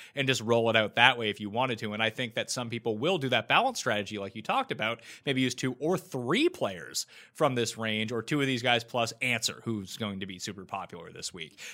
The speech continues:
And I don't think that's a bad strategy, but I could see myself not using anyone in the nine Ks. Like, the, on paper, you can make the case for all of them.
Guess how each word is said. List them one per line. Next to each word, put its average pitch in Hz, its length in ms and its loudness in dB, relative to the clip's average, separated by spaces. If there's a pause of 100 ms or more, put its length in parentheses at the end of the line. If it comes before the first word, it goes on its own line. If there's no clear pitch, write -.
And 147 180 8
I 151 80 10
don't 180 140 6
think 196 100 -4
that's 214 140 2
a 160 40 -2
bad 139 480 4
strategy, 135 720 4
but 123 160 -2
I 160 200 8
could 269 120 -6
see 233 140 -4
myself 220 400 2
not 147 240 4
using 160 320 -4 (140)
anyone 98 560 0 (480)
in 117 380 2 (160)
the 123 100 0
nine 113 400 4
Ks. 101 280 0
Like, 110 240 0
the, 143 280 0 (200)
on 151 180 6
paper, 202 380 0
you 180 100 -8
can 156 80 -8
make 151 160 -2
the 143 200 2 (120)
case 180 240 2
for - 240 -8
all 170 200 6
of 101 120 -2
them. 85 140 -14